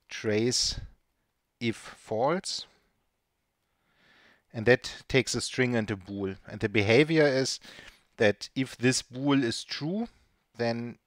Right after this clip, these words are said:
the string will be ignored. But if this bool is false, then the string will be locked. And the result of this function is this boolean.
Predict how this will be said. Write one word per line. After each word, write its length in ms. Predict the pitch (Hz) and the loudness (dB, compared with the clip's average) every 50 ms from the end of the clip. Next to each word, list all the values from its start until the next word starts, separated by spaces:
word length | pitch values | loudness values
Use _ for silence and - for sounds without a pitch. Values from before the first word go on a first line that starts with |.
| _ _ - | _ _ -14
the 120 | 101 110 | -10 -6
string 340 | 107 - - - 131 127 123 | -6 -6 0 0 0 2 2
will 100 | 120 117 | 2 0
be 180 | 107 110 113 117 | 0 0 0 0
ignored. 560 | 104 - - 110 104 113 131 170 190 _ - _ - - - - - _ _ _ _ _ _ _ _ _ _ _ _ _ _ _ - | 0 0 -2 -4 -2 0 0 0 -2 _ -12 _ -20 -20 -20 -20 -20 _ _ _ _ _ _ _ _ _ _ _ _ _ _ _ 4
But 240 | 131 120 120 - - | 4 4 4 4 0
if 240 | - 123 110 - - | -6 -6 -6 -6 -2
this 200 | 123 120 110 - | -2 -2 -2 -2
bool 320 | _ - 120 120 127 120 | _ -10 -6 -4 -2 -2
is 120 | 110 - | -2 -2
false, 760 | - - - - 117 113 123 139 151 - - - - - - - _ _ - _ | -4 -8 -6 -2 0 2 2 2 2 0 -2 -4 -10 -10 -12 -14 _ _ -18 _
then 380 | - 110 113 113 113 117 117 107 | 0 0 0 2 0 -2 -6 -4
the 160 | 104 113 110 | -2 -2 -2
string 460 | 104 - - - - - 117 113 110 | 0 -2 -4 -4 -2 0 0 0 0
will 160 | 101 101 104 92 | 0 0 -2 -2
be 160 | 90 101 98 | -2 -4 -4
locked. 500 | 95 92 90 87 - _ - - - - - _ _ _ - | 0 0 0 0 -2 _ -14 -20 -20 -20 -20 _ _ _ -2
And 220 | 110 110 107 101 | 0 0 0 0
the 260 | - 113 104 104 104 - - | 0 2 2 2 2 -2 -4
result 540 | - 107 104 98 95 104 107 120 139 156 - | -10 -10 -8 -4 6 10 12 12 12 10 8
of 140 | 151 135 - | 4 -6 -4
this 160 | - 127 - | -6 -8 -4
function 480 | - - 120 117 117 - - 113 113 - - - - _ _ _ | 0 0 0 0 -2 -8 -10 -10 -10 -14 -14 -20 -20 _ _ _
is 180 | - 110 - - | -8 -8 -8 -4
this 180 | - 104 - | -6 -6 -6
boolean. 460 | - _ - 95 95 92 92 95 104 | -6 _ -14 -12 -10 -10 -10 -12 -14